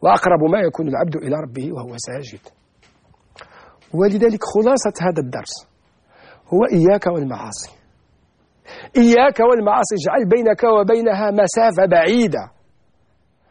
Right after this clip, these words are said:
وحتى ولو وقعت فيها بحكم بشريتك ولست معصوما، وكل ابن آدم خطاء، حتى ولو وقعت كن من هؤلاء النادمين المعترفين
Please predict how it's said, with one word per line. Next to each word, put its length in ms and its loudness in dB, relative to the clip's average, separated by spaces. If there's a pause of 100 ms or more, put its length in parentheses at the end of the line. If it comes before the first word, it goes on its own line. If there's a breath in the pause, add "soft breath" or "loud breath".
(360)
وحتى 420 -10
ولو 360 -6
وقعت 460 -10
فيها 580 -6
بحكم 600 0
بشريتك 800 2 (1120 soft breath)
ولست 360 0
معصوما، 720 -2 (420 soft breath)
وكل 260 -2 (120)
ابن 100 2 (160)
آدم 220 0
خطاء، 460 -8 (160 soft breath)
حتى 300 0
ولو 400 4
وقعت 380 -2 (540 soft breath)
كن 180 2
من 220 2
هؤلاء 600 2
النادمين 960 -2
المعترفين 680 -2